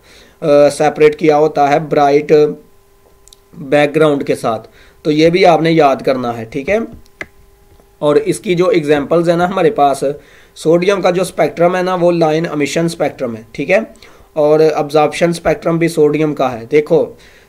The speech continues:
लाइन emission spectrum अगर देखा जाए sodium का, तो दो yellow colors की line जो है ना, वो separate होंगी dark background से। लेकिन जब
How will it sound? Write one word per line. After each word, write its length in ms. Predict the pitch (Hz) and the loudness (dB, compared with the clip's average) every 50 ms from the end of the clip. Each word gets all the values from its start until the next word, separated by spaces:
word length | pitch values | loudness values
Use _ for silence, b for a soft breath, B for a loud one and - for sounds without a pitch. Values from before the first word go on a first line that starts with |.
| b - | b -6
लाइन 400 | 139 147 160 160 165 175 190 196 | -2 0 2 2 2 0 0 -2
emission 360 | 202 196 180 170 214 208 196 | -2 -4 -2 -2 -2 -4 -4
spectrum 460 | - - 190 175 156 - - 175 175 | -4 -2 -2 -2 -2 0 -2 0 0
अगर 140 | 175 160 139 | 2 0 0
देखा 280 | - 156 147 143 - 160 | 0 0 -2 0 0 0
जाए 160 | 160 175 175 | 2 2 2
sodium 460 | 170 - 156 147 147 156 165 175 165 | 2 2 0 0 0 0 0 -2 -2
का, 200 | - 160 156 160 | 0 2 2 2
तो 140 | 160 - 160 | 2 -2 -8
दो 400 | 147 135 139 151 151 151 160 165 | -8 -4 0 2 4 4 4 2
yellow 380 | 165 156 151 147 156 165 175 165 | 2 2 2 2 2 2 0 0
colors 400 | 170 165 151 151 156 151 147 - | 0 0 0 0 0 0 -4 -4
की 140 | - 160 | -4 -2
line 360 | 156 156 143 135 135 139 147 143 | -2 0 -2 -2 -2 -4 -4 0
जो 140 | 143 151 | 0 0
है 120 | 147 139 131 | 0 0 -2
ना, 80 | 139 | -6
वो 340 | 143 143 147 156 160 160 - - | -4 0 2 0 0 0 -6 -18
separate 580 | - - - 131 - - - 147 151 151 147 156 | -12 -4 -4 -4 -4 -4 -2 0 0 0 0 -2
होंगी 300 | 156 151 143 131 139 147 | -4 -4 -4 -6 -8 -8
dark 440 | 147 147 139 135 135 135 131 - | -4 -4 -2 -2 -2 -4 -6 -8
background 540 | 139 131 135 127 123 117 123 127 120 117 113 | -4 -2 -2 -2 -2 -2 -4 -4 -4 -6 -8
से। 160 | - - - | -10 -12 -12
लेकिन 340 | 123 131 139 143 - 175 175 | -4 -4 -4 -2 -2 -4 -2
जब 580 | 165 160 156 160 151 151 160 160 165 165 170 | 0 0 0 0 2 2 2 4 4 2 2